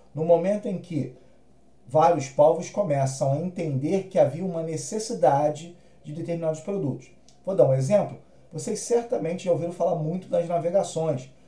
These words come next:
quando se descobre o Brasil, se descobre as Américas e chega às Índias, né? Chegar às Índias era muito importante porque as Índias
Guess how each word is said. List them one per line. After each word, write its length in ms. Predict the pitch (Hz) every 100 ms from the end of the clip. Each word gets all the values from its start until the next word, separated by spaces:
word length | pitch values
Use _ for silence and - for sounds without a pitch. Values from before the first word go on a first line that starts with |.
| _ -
quando 200 | 127 131
se 140 | -
descobre 420 | - - 127 113
o 40 | 107
Brasil, 460 | 98 92 120 156
se 140 | - -
descobre 360 | - 117 104
as 120 | 98
Américas 600 | 87 110 151 135 - 120 - - - -
e 180 | 196 214
chega 380 | - 175 196
às 180 | 220 131
Índias, 360 | 170 190 127 -
né? 220 | 127 156 - -
Chegar 340 | - - 190 -
às 100 | 160
Índias 180 | 208
era 140 | 190 175
muito 220 | 160 151
importante 460 | 139 139 - 208 202
porque 140 | 214
as 120 | 151
Índias 400 | 143 175 190 -